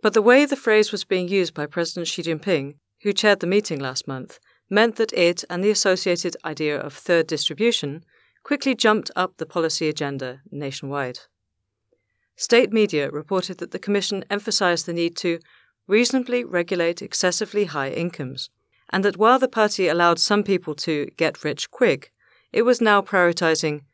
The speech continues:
common prosperity. The issue of wealth redistribution came into the spotlight last year when Premier Li Keqiang noted in his annual press conference that around six hundred million Chinese people earn an average of one thousand yuan,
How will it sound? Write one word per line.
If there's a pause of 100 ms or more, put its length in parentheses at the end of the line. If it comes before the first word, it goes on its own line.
(220)
common
prosperity. (960)
The
issue
of
wealth
redistribution
came
into
the
spotlight (160)
last
year (260)
when
Premier
Li
Keqiang (260)
noted
in
his
annual
press
conference (240)
that
around
six
hundred
million
Chinese
people
earn
an
average
of
one
thousand
yuan,